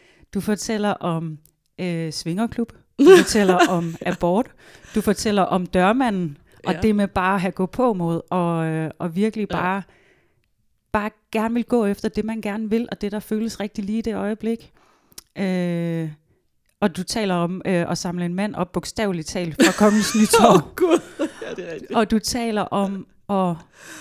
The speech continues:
Speaker 1: sidde ved en klippe, og lige pludselig bare trække stikket, fordi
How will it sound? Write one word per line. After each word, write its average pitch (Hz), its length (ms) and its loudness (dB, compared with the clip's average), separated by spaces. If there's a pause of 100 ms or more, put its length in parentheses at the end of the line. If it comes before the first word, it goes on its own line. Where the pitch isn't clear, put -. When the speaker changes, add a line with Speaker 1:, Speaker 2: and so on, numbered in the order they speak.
(180)
Speaker 1:
sidde 226 340 -2
ved 233 80 -4
en 214 120 -6
klippe, 214 500 -8
og 202 100 -4
lige 202 200 -6
pludselig 208 380 -8
bare 190 220 -6
trække - 380 -10
stikket, 214 400 -6
fordi - 440 -10